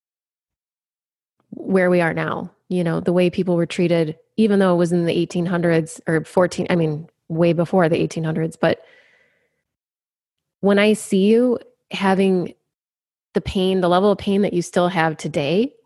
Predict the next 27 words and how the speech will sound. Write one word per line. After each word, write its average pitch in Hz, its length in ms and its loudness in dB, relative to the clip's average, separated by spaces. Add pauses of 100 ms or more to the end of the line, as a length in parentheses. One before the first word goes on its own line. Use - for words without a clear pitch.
(260)
about 165 320 0
that, 254 380 2
it's, - 480 -4 (520)
a 185 60 0
reminder 185 520 2
to 185 160 -4
me 180 380 0
of 170 140 -2
how 170 640 0 (1000)
shielded 208 600 2
I 170 120 0
have 170 120 2
been 170 300 -2
from, 165 640 -2 (140)
you 190 140 -2
know, 156 160 0
the 175 100 2
country's 185 400 2
history 165 600 2
and 156 500 -2 (800)
the 185 80 2
difference 170 540 0
in, 165 460 -2
you 185 100 0
know, 156 120 0
my 156 180 0
whiteness. 160 640 0